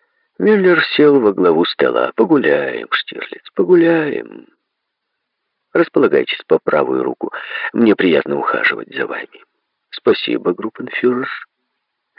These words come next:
Или, быть может, вы хотите, чтобы я обращался к вам как к сеньору Рикардо Блюму?» Лицо Мюллера закаменело.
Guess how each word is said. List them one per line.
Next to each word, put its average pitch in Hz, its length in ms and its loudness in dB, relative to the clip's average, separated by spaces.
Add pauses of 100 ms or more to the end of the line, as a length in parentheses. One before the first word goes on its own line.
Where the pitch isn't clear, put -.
(220)
Или, 104 140 2
быть 104 180 0
может, 101 260 2 (340)
вы 202 160 4
хотите, - 400 2
чтобы 98 280 2
я 95 120 4
обращался - 560 2
к - 100 -6
вам 90 220 2 (280)
как - 160 0 (320)
к - 60 -6
сеньору 90 720 2 (520)
Рикардо 87 720 0
Блюму?» 87 560 -2 (2250)
Лицо 76 380 0
Мюллера 71 460 0
закаменело. 73 680 0